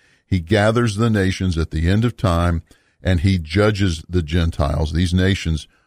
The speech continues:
for how they treated Israel. So very clearly, you can see that God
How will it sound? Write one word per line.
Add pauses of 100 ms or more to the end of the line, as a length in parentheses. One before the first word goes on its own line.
for
how
they
treated (100)
Israel. (640)
So
very
clearly,
you
can
see
that
God